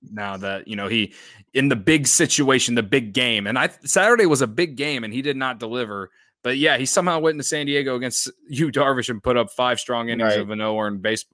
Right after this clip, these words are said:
Speaker 1: no earned run baseball. It's pretty crazy how that happened. But yeah, I mean, other than that though, like, he has not been good. And, you know, I just don't know where,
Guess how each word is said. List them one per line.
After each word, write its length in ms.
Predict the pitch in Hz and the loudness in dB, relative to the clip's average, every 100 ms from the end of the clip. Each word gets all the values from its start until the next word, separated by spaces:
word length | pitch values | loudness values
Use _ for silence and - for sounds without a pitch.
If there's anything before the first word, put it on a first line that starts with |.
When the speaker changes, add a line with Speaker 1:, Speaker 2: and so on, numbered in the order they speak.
| _ | _
Speaker 1:
no 300 | 117 113 110 | -6 -4 -4
earned 200 | 104 104 | -6 -4
run 220 | 104 98 | -4 -4
baseball. 440 | 104 113 - 95 - _ _ | -4 -4 -4 -6 -6 _ _
It's 80 | |
pretty 260 | _ 139 120 | _ 0 0
crazy 320 | - 120 107 | 2 2 2
how 140 | 104 104 | 2 0
that 120 | 92 | 0
happened. 340 | 113 110 92 90 | 0 -2 -6 -8
But 180 | 98 - _ _ _ _ | -8 -8 _ _ _ _
yeah, 280 | 151 151 127 | 0 2 4
I 140 | 123 | 2
mean, 340 | 127 127 127 110 - _ 135 | 0 -2 -2 -6 -12 _ 2
other 260 | 165 175 | 4 4
than 160 | 139 120 | 2 0
that 260 | 139 160 117 | 0 0 -2
though, 160 | 101 | -2
like, 180 | 98 98 | -2 -2
he 180 | 120 156 | 0 2
has 240 | 151 135 | 2 2
not 280 | 127 139 135 | 0 -2 -2
been 160 | 123 104 | -6 -4
good. 240 | 123 139 | -2 -2
And, 180 | 113 104 _ _ _ _ | -4 -8 _ _ _ _
you 80 | 120 | -4
know, 260 | 117 110 - _ _ _ _ 135 | -2 -2 -6 _ _ _ _ -2
I 60 | |
just 200 | 156 190 | 0 2
don't 160 | 190 151 | 4 4
know 120 | 147 | 4
where, 240 | 143 139 | 4 4